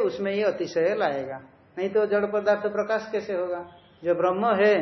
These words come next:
इसमें अतिशय नहीं लाएगा, इसलिए उसमें फल व्याप्ति नहीं मानते हैं। तो स्व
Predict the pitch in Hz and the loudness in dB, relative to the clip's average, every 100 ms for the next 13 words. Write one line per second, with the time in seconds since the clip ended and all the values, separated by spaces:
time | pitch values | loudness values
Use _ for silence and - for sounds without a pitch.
0 | - - - - 202 240 233 214 208 202 | -2 -12 -16 -12 -10 -4 -2 0 0 2
1 | 190 202 254 240 220 190 165 165 156 151 | 0 0 0 2 2 2 0 -2 -6 -6
2 | 160 160 208 214 202 202 208 214 247 190 | -6 -4 -2 -2 -2 -2 -6 -6 -8 -8
3 | 170 165 160 202 - - 208 185 - - | -8 -10 -12 -14 -20 -20 -18 -16 -18 -20
4 | _ _ _ _ _ _ _ _ _ _ | _ _ _ _ _ _ _ _ _ _
5 | - _ _ _ _ _ _ _ _ 180 | -20 _ _ _ _ _ _ _ _ 0
6 | 175 - | 2 2